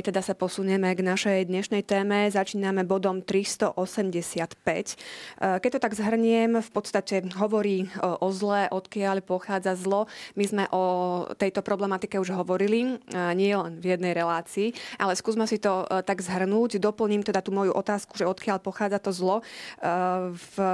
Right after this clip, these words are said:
súvislosti s tým, že katechizmus tu píše, že otázku pôvodu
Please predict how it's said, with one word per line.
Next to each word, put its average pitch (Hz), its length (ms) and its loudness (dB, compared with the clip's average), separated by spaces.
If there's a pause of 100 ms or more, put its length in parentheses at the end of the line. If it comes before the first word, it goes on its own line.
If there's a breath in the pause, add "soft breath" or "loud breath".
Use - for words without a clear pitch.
(280)
súvislosti 214 640 2
s - 80 -10
tým, 208 140 2
že 202 480 2
katechizmus 208 560 0
tu 208 80 2
píše, 196 320 -2
že 196 160 2 (240 loud breath)
otázku 208 400 0
pôvodu 202 320 0